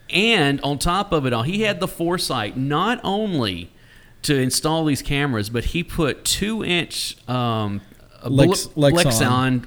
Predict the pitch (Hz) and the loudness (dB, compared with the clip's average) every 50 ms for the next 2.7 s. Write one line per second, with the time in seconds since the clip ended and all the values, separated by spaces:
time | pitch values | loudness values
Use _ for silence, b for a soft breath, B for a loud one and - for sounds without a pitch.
0 | - 131 127 131 135 131 131 131 131 131 120 - - - - - - - - 127 | -2 -2 0 0 0 0 0 0 0 0 -2 -4 -8 -16 -20 -20 -20 -10 -4 -2
1 | 147 165 185 165 139 127 127 123 120 113 120 123 123 117 120 113 110 107 107 135 | 0 0 2 2 2 0 0 0 0 0 0 0 0 0 0 0 0 0 0 2
2 | 165 165 143 - - 107 98 87 80 85 104 - - - | 2 2 2 0 -4 -6 -6 -6 -6 -6 -8 -8 -10 -12